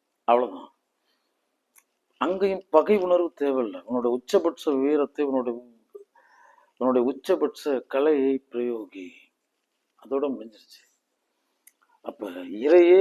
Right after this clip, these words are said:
வெறுக்குதுன்னா நமக்கு எதுக்கு அந்த பகை உணர்வு சினம்? நிறைய இருக்கு என் செல்வங்களே, மறந்துடாதீங்க. ரெண்டையும் வச்சுக்கிட்டு இறைவனை அழைக்க வேண்டியதில்லை.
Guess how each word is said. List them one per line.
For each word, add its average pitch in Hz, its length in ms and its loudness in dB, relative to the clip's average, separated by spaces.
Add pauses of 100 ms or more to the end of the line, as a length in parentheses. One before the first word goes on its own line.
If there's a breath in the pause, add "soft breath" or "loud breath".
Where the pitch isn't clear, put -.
வெறுக்குதுன்னா 156 640 -4
நமக்கு 123 320 -6
எதுக்கு 147 180 -4
அந்த 120 140 -2
பகை 120 280 -6
உணர்வு 117 360 -6
சினம்? 110 380 -14
நிறைய 151 400 -4
இருக்கு 160 300 -4
என் 110 240 -6
செல்வங்களே, 95 380 -14 (140)
மறந்துடாதீங்க. 110 600 -4
ரெண்டையும் 165 400 -4
வச்சுக்கிட்டு 156 480 -6
இறைவனை 143 360 -2
அழைக்க 123 260 -6
வேண்டியதில்லை. 113 400 -8